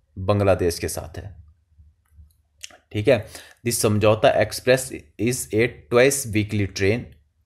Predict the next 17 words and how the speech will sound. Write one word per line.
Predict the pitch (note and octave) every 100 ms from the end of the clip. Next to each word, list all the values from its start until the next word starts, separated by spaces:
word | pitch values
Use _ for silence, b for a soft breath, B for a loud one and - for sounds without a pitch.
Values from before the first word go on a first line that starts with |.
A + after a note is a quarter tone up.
| _ _ -
Tuesday | B2+ B2+ A#2+ A#2+
and | B2+
Friday | - G2 F2+ F#2
को | G2
ये | G#2 A#2
चलती | G#2 F#2 G2+
है | A2+
दो | A2 F#2 F2
बार, | G2 A2+ B B B B
that | G2+ B2 B2 B2
runs | C#3 C#3+
between | A2 G#2+ A2 A#2+ G#2+
Delhi | F2+ G#2 G2 A2+ B2
and | G#2+ G#2+ -
Atari | - A2 G2+ A#2
in | G2 G#2+
India | G2 F2+ F#2 A2+